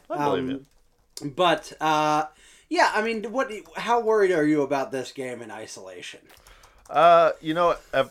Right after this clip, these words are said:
Speaker 1: last night it really pissed me off watching it 'cause it was the first time in a little while I feel like I've been able to watch a full game, and I was like, "I'm ready for some Blues hockey."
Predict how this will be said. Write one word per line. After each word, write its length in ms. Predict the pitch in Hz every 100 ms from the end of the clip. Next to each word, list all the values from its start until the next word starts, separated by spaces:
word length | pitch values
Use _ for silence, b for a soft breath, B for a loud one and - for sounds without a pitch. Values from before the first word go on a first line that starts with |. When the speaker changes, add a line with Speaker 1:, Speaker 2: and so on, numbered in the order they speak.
| -
Speaker 1:
last 300 | 156 196 -
night 180 | 143 131
it 40 | 110
really 200 | 113 107
pissed 280 | 113 104 107
me 120 | 98
off 240 | 92 92
watching 340 | 95 95 - 101
it 120 | 95
'cause 120 | 98
it 40 | 95
was 120 | 92
the 60 |
first 300 | 87 107 95
time 200 | 107 95
in 60 | 95
a 60 | 92
little 160 | 92
while 220 | 90 87 87
I 40 |
feel 160 | 87 92
like 100 | 92
I've 80 | 87
been 100 | 87
able 140 | 87
to 40 |
watch 220 | 85 85 -
a 40 |
full 320 | - 95 101
game, 240 | 104 110 107
and 80 | 95
I 40 |
was 100 | 82
like, 120 | 69
"I'm 140 | 90 104
ready 180 | 104 117
for 120 | -
some 140 | 87
Blues 240 | 73 110 107
hockey." 420 | 95 87 - -